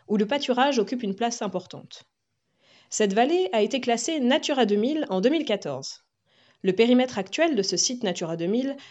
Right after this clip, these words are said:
s'étend sur soixante-deux hectares, sur trois communes, Liglé, Tollet et La Trimouille. Samuel Duceppe, chargé d'études à l'association Vienne Nature, est animateur du site. Et il nous en dit un peu plus. Alors Samuel, qu'est-ce que Natura deux mille ?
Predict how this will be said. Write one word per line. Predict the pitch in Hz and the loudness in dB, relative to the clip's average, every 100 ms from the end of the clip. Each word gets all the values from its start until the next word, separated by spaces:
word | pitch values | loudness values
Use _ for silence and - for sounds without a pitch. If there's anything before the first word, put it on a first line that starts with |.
| _ | _
s'étend | - 247 320 | -4 -2 -2
sur | 330 - | -2 -4
soixante-deux | - 277 247 208 190 | 0 0 2 2 0
hectares, | 175 - 180 240 285 - | -2 -2 -2 -2 -6 -14
sur | - 214 - | -8 -6 -4
trois | - 311 | -4 -2
communes, | 208 165 143 165 - _ _ _ - | -2 -2 -4 -12 -18 _ _ _ -4
Liglé, | 185 196 190 311 - - - | 0 0 0 -2 -4 -16 0
Tollet | 208 190 247 - _ _ - | 2 2 -4 -12 _ _ 0
et | |
La | 269 294 | 2 2
Trimouille. | 226 175 147 - - _ _ _ _ _ - - | 0 -2 -2 -10 -20 _ _ _ _ _ -20 -14
Samuel | - 214 196 185 | -4 2 2 2
Duceppe, | 240 247 381 392 - - | 0 -2 -2 -4 -16 -2
chargé | - 240 226 226 | 2 4 2 2
d'études | 220 233 233 202 | 2 0 0 0
à | |
l'association | 175 185 185 175 175 | -2 -2 -4 -4 -6
Vienne | 165 269 262 | -2 -2 -2
Nature, | 202 - 233 311 _ - _ | -4 -6 -6 -8 _ -20 _
est | 233 | 0
animateur | 269 330 311 311 262 | 2 2 0 0 -2
du | |
site. | 214 - - - - _ _ - - | 0 -2 -4 -16 -16 _ _ -10 0
Et | |
il | 202 | 2
nous | 208 | 4
en | 220 | 2
dit | 247 294 | 0 -2
un | |
peu | 247 | -2
plus. | 190 - - - - _ _ _ _ _ _ _ - _ _ _ | -4 -8 -14 -14 -16 _ _ _ _ _ _ _ -20 _ _ _
Alors | 233 185 | 0 0
Samuel, | - 233 339 370 - - | 0 0 2 2 -2 0
qu'est-ce | 381 - | 0 0
que | 294 | 0
Natura | 269 277 262 254 | -2 0 0 2
deux | 185 | 0
mille ? | 156 147 | -2 -8